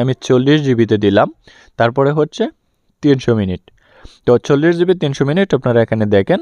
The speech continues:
চল্লিশ জিবি তিনশো মিনিট হচ্ছে কিন্তু এখানে ছয়শত বাহাত্তর টাকা।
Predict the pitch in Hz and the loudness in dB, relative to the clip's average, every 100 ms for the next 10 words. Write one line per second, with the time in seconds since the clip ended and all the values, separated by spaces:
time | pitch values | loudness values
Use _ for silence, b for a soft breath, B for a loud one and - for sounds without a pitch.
0 | 330 - 131 151 160 165 175 143 - 139 | -6 -2 2 2 2 0 0 -4 -2 -2
1 | 131 127 127 117 123 117 117 113 143 190 | -2 -2 -2 -4 -4 -4 0 0 0 -2
2 | - - 127 123 - 156 170 127 113 - | -4 -4 0 0 -2 -2 -2 0 -2 -2
3 | 107 - 90 | -4 -4 -4